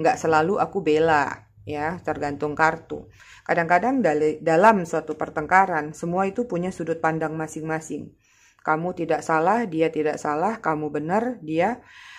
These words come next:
eh, juga benar, ya. Kamu tidak salah, dia tidak benar. <laughs> Gimana sih kalimatnya? Gitulah ya. Jadi kadang-kadang saling tuduh. Di posisi kamu, kalaupun kamu bisa curhat atau ngadu, kamu akan bilang dia yang salah.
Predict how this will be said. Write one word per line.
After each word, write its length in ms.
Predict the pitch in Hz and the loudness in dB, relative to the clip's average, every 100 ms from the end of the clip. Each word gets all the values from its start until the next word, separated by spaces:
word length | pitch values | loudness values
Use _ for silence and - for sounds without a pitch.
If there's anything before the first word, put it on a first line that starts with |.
| - - | -20 -6
eh, 480 | - 160 156 151 151 147 | -2 0 2 0 -2 -4
juga 400 | 175 175 165 - | -2 0 0 -2
benar, 580 | 160 151 143 - - - | -6 -4 -8 -12 -18 -12
ya. 260 | 151 170 185 _ _ - - - - - | -8 -8 -10 _ _ -20 -20 -20 -20 -4
Kamu 220 | 151 185 | -4 -2
tidak 320 | 196 170 247 | -4 -4 -2
salah, 320 | 156 156 202 226 | 0 2 2 0
dia 580 | 156 160 185 214 - _ _ _ _ _ _ _ _ _ - | 0 2 2 0 -8 _ _ _ _ _ _ _ _ _ -8
tidak 320 | 160 151 170 | -4 -2 -2
benar. 320 | 190 170 151 - | -2 -2 -2 -6
<laughs> 160 | 160 160 | -6 0
Gimana 340 | 208 247 247 190 | 6 8 10 6
sih 220 | 196 190 | 2 0
kalimatnya? 640 | 180 190 160 160 160 175 - - 247 | 2 2 2 -2 -4 -14 -12 -10 -4
Gitulah 400 | 190 202 202 175 | 0 0 4 4
ya. 200 | 151 170 | 6 4
Jadi 200 | 190 165 | 2 0
kadang-kadang 480 | 185 175 180 180 214 - - - | 4 4 4 4 2 -2 -18 0
saling 400 | 190 180 180 180 | 4 4 2 -2
tuduh. 400 | 170 151 151 - | -2 -2 -6 -8
Di 160 | - 165 | -6 0
posisi 340 | 185 180 185 196 | 0 0 -2 4
kamu, 560 | 185 220 349 - - | 4 4 0 -6 -6
kalaupun 360 | 160 170 170 170 | -2 0 0 0
kamu 240 | 160 165 | 0 0
bisa 240 | 160 156 156 | -4 -2 0
curhat 400 | 165 165 226 226 | 0 2 0 0
atau 160 | 170 160 | -2 -2
ngadu, 440 | 156 208 - - | -2 -4 -6 -6
kamu 240 | 196 277 | -4 -2
akan 120 | 302 208 | 0 0
bilang 260 | 151 151 | -2 -4
dia 160 | 160 247 | 0 2
yang 120 | 214 165 | 2 0
salah. 400 | 151 139 - | -6 -6 -10